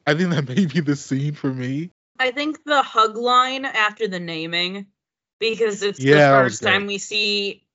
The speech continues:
Speaker 2: all the warrior men start to emote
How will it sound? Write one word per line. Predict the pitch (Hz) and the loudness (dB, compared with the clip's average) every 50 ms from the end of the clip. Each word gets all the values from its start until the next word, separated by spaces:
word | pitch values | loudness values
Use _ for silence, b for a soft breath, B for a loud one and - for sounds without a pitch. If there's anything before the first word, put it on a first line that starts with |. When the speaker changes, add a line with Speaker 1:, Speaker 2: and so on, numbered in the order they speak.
| _ _ - | _ _ 0
Speaker 2:
all | 214 226 220 220 220 214 196 | 2 2 2 2 2 0 0
the | 185 202 202 196 185 180 165 | 0 2 2 2 2 2 -2
warrior | 170 185 185 185 185 175 170 180 185 185 185 185 185 | -4 -6 -2 0 2 2 2 2 0 0 -2 -2 -2
men | 185 185 185 185 180 180 180 180 180 - - _ _ _ _ | -2 -2 0 0 0 -2 -2 -4 -8 -10 -10 _ _ _ _
start | - - - - - - - 196 190 202 202 - - | -20 -16 -14 -12 -10 -4 0 2 2 2 2 -2 -8
to | - - 226 202 | -12 -8 -6 -6
emote | 180 160 160 165 165 165 175 196 233 233 - | -6 -6 -6 -6 -6 -4 -4 -4 -6 -8 -12